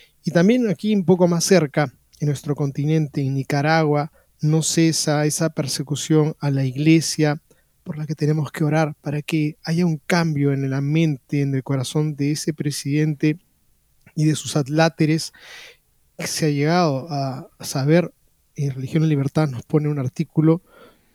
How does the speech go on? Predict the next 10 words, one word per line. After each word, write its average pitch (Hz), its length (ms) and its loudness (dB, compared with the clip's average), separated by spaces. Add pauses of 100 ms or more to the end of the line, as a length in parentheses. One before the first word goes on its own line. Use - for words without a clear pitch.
sobre 151 640 0
un 170 400 -2
anhelo 151 480 2
que 131 140 -6
tiene 160 580 -2
en 143 160 -4
su 143 160 -6
cabeza 156 400 0
este 143 240 -4
señor 147 480 -2